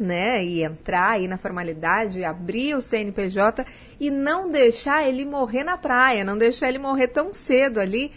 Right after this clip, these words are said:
realmente dar essa vida saudável pra que o negócio possa existir e crescer?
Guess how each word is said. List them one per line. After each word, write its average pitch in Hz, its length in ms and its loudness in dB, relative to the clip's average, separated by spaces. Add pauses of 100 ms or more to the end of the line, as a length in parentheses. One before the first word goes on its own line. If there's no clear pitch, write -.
(320)
realmente 320 480 -2
dar 254 480 0
essa 240 460 0
vida 208 400 -2
saudável 233 920 4
pra 180 200 2
que - 160 -6
o - 20 -4
negócio 180 560 0
possa 233 720 2
existir 190 640 -2 (380)
e 285 100 -4
crescer? 294 800 -6